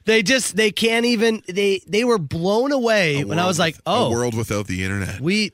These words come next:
Speaker 1: we didn't have tablets. We,
Speaker 2: Because
Speaker 1: yeah, we didn't even have the internet, buddy.
Speaker 2: y-, you and I will be in that last generation, really, that,
Speaker 1: Oh, yeah.
Speaker 2: that, like, went through most of,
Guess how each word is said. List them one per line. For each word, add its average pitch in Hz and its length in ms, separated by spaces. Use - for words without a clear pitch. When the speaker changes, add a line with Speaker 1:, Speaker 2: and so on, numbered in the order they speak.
Speaker 1:
we 135 380
didn't 233 180
have 175 240
tablets. 127 480
We, - 60
Speaker 2:
Because 240 120
Speaker 1:
yeah, 247 120
we 196 80
didn't 233 100
even 233 140
have 220 120
the 202 120
internet, 262 320
buddy. 101 160
Speaker 2:
y-, 92 60
you 185 220
and 175 100
I 139 140
will 117 120
be 101 160
in 98 80
that 95 240
last 101 380
generation, 92 680
really, 87 400
that, 92 280
Speaker 1:
Oh, 220 80
yeah. 165 300
Speaker 2:
that, 113 60
like, 104 200
went 107 200
through 104 500
most 139 520
of, 120 300